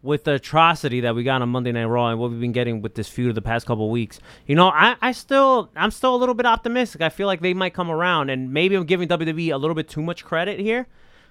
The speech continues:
but I'm still willing to be like, maybe there's a payoff here. But if there is no payoff,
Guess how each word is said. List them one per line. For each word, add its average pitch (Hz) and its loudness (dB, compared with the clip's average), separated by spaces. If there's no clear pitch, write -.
but 151 2
I'm 254 6
still 233 0
willing 202 2
to 180 -8
be 175 -2
like, 151 0
maybe 214 2
there's 190 0
a 165 -6
payoff 160 0
here. 131 -6
But 185 0
if 180 -4
there 240 2
is 233 0
no 226 2
payoff, 165 0